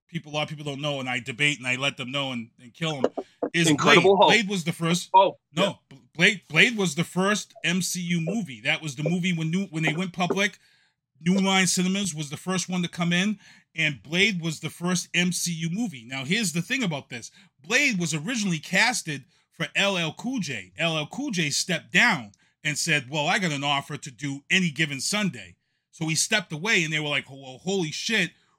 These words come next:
Speaker 1: who are we gonna pull in?" And at that time, Passenger fifty-seven was big, and they took a risk, and they said to Wesley Snipes, "Hey, can you come in and do this film?" And Wesley said, "Hey, the only way I'm doing this film," because Wesley was this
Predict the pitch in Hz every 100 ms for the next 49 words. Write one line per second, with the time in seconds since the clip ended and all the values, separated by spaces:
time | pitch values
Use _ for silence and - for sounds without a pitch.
0 | _ 233 233 214 180 156 - 196 208 226
1 | 120 - 151 151 151 214 185 180 156 -
2 | 151 156 147 151 170 160 156 190 175 151
3 | 139 - 190 175 175 - _ _ _ 147
4 | 143 139 202 185 151 170 208 - 147 143
5 | - 147 127 143 117 _ _ _ _ _
6 | 143 165 160 143 190 208 180 185 175 -
7 | 147 185 196 175 156 127 170 165 156 -
8 | 254 151 - _ _ 151 131 165 202 185
9 | 170 - 156 147 196 143 101 - 123 185
10 | 233 233 226 214 180 202 190 170 - 147
11 | 135 147 - 117 117 151 151 131 123 120